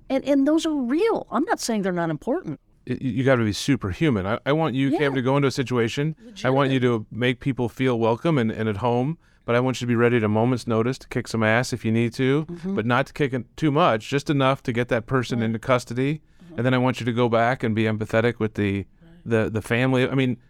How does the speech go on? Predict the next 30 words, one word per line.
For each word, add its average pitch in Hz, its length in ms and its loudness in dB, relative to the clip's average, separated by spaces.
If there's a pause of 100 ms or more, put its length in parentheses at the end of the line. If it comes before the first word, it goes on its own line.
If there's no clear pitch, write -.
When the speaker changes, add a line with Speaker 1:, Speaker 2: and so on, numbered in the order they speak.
(140)
Speaker 1:
Right. 185 260 0
Speaker 2:
I, 131 60 0
I 127 60 2
just, 147 260 -2
I, 131 260 -4
I, 123 160 -2 (140)
as 131 160 0
you 139 80 -2
describe 147 520 0
this 127 160 0
person, 127 520 -2
this 104 160 -2
ideal 113 360 2
police 120 300 0
officer, 104 380 0
I, 143 140 2 (160)
I, 127 200 0 (160)
I 127 80 2
support 127 480 -2
you 110 100 2
in 98 80 -2
that. 92 260 -4
I 113 80 0
just, 131 320 0 (320)
it 131 100 0
almost 151 300 2
sounds 131 240 0
like 113 140 0
an 110 60 2
impossibility. 95 880 -4